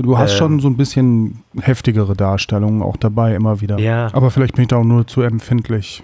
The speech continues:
Speaker 2: Nee, nee, aber das kann, kann schon, also es hat mich auf jeden Fall früher schon sehr, also ich hab, ne, durch diese extrem erfolgreiche Enterprises-Sachen, die haben ja schon sehr krasse Splatter-Sachen auch gemacht.
Speaker 1: Ja, ja.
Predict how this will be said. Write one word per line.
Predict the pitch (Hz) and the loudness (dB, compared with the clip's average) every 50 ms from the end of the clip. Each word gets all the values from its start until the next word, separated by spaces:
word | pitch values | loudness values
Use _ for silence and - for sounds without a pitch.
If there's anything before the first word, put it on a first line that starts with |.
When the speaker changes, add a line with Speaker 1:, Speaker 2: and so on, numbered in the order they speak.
| - | -6
Speaker 2:
Nee, | - 107 113 | -2 0 2
nee, | 123 123 117 113 | 2 2 2 2
aber | 98 98 | 2 2
das | 98 87 - | 0 -2 -4
kann, | - 110 110 113 113 - | -4 -4 -4 -4 -6 -6
kann | - - 101 | -6 -4 -4
schon, | 104 104 - | -4 -4 -4
also | - 104 | -2 -2
es | 98 90 | 0 0
hat | 120 - - | 0 0 0
mich | 139 - | 0 0
auf | 101 90 | 0 0
jeden | 101 95 | 0 0
Fall | 95 90 | -2 -2
früher | - - 113 113 101 92 | 0 2 2 2 2 2
schon | - 110 113 110 | 0 0 -2 -2
sehr, | 95 92 98 101 - 95 | 0 0 0 0 0 0
also | 95 95 | -2 -2
ich | - | -2
hab, | - - - _ _ _ | -4 -6 -6 _ _ _
ne, | - 107 107 107 | -2 -2 -2 0
durch | - 110 98 | 0 -2 0
diese | - 110 90 101 98 | 0 0 0 0 0
extrem | - 110 - - - 110 | 0 -2 -4 -2 0 0
erfolgreiche | 101 98 - - 101 - - 107 - - | 0 2 2 0 0 0 0 -2 -2 -2
Enterprises-Sachen, | 98 104 98 - 104 101 98 98 - - 101 98 - 101 | -4 -4 -2 0 0 0 -2 -4 -4 -4 -4 -2 -2 -2
die | 92 98 90 | -2 -2 0
haben | 98 95 | 0 0
ja | 95 | 0
schon | 92 - 98 92 | 0 0 -2 0
sehr | 90 95 95 | 0 0 0
krasse | - - 101 95 - 95 | 0 -2 -4 -4 -4 -8
Splatter-Sachen | 92 - - 104 - 110 95 87 95 95 - 101 - | -4 -2 -2 0 2 0 0 0 -2 -4 -4 -4 -4
auch | - - - | -4 -6 -6
gemacht. | - 107 104 123 | -6 -2 0 2
Speaker 1:
Ja, | 117 113 | 4 4
ja. | 123 123 120 113 110 | 4 2 2 0 0